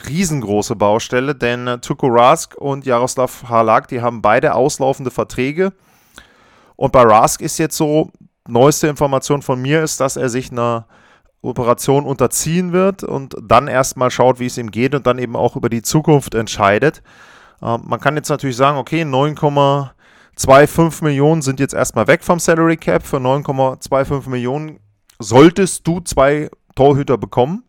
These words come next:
Frage ist natürlich, welche du da bekommst. Und, äh, das wird sicherlich, ja, das sind die beiden größten Baustellen, vor allem dann im Tor, aber eben auch die Verteidigung. Ähm, vorne gibt's auch ein paar Punkte, also man wird sich dran gewöhnen müssen,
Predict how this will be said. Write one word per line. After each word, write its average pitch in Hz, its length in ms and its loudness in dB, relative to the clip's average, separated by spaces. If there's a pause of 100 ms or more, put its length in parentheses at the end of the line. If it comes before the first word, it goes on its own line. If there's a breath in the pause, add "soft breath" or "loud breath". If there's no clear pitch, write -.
(800)
Frage 127 300 0
ist 139 140 -4
natürlich, 123 380 -6
welche 123 280 0
du 113 120 -4
da 98 140 4
bekommst. - 560 -4 (720 soft breath)
Und, 117 460 0
äh, 113 100 -2
das 127 220 0
wird 160 120 0
sicherlich, 151 520 -2
ja, 104 200 -2 (220)
das - 180 -2
sind 160 120 -4
die - 80 -2
beiden 135 260 4
größten 113 440 2
Baustellen, 104 680 0 (100)
vor - 160 0
allem 135 220 2
dann 127 120 0
im 107 120 -8
Tor, 143 340 6
aber 123 200 4
eben 120 200 -6
auch 117 160 0
die 113 100 -12
Verteidigung. 165 760 2 (460 soft breath)
Ähm, 123 280 -4 (180 soft breath)
vorne 175 540 6
gibt's 151 340 -2
auch 170 240 6
ein 175 120 -6
paar 160 220 4
Punkte, 170 440 2
also 135 300 4 (220 soft breath)
man 131 260 -2
wird 175 260 4
sich 175 220 -4
dran 147 240 0
gewöhnen 143 460 2
müssen, 156 480 -2